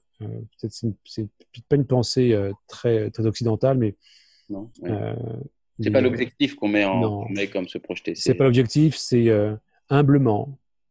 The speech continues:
Speaker 1: euh, avancer sur le chemin qui est, euh, qui est devant nous, qui lui va vers un futur désirable. Mais quel est-il ? C'est, euh, je pense qu'on a aujourd'hui, on est, on est dans un moment très intéressant de notre histoire,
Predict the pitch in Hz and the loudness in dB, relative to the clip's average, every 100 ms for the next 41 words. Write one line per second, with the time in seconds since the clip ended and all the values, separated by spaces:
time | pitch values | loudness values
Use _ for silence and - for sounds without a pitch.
0 | _ _ _ - - - - 113 104 107 | _ _ _ -20 -20 -18 -10 -6 -6 -2
1 | 139 120 127 - 135 - - 107 104 - | 0 2 0 0 -2 -2 -4 -2 -2 -4
2 | 113 117 - - 104 107 104 104 107 110 | -4 -4 -8 -10 -6 -4 -4 -6 -8 -12
3 | 110 _ _ - - - - - - 113 | -16 _ _ -20 -20 -20 -20 -16 -4 0
4 | 110 151 139 123 185 156 117 110 107 104 | 4 2 2 4 6 6 4 4 2 0
5 | - - 110 104 117 127 113 104 98 _ | -2 -4 -2 2 4 4 4 0 -2 _
6 | _ _ _ _ - _ _ _ _ _ | _ _ _ _ -20 _ _ _ _ _
7 | _ _ _ 131 120 107 160 147 110 98 | _ _ _ 2 2 2 2 2 0 -2
8 | - 120 113 113 - - 123 107 - 123 | -4 -2 -2 -2 -6 -8 -10 -8 -4 0
9 | 127 117 120 123 123 143 120 127 127 135 | 2 2 4 2 4 4 2 2 2 4
10 | 143 139 127 131 127 127 - 156 135 120 | 4 6 6 4 4 4 4 4 4 2
11 | - 139 120 - 104 113 127 | 0 -2 -2 -4 -4 -4 -2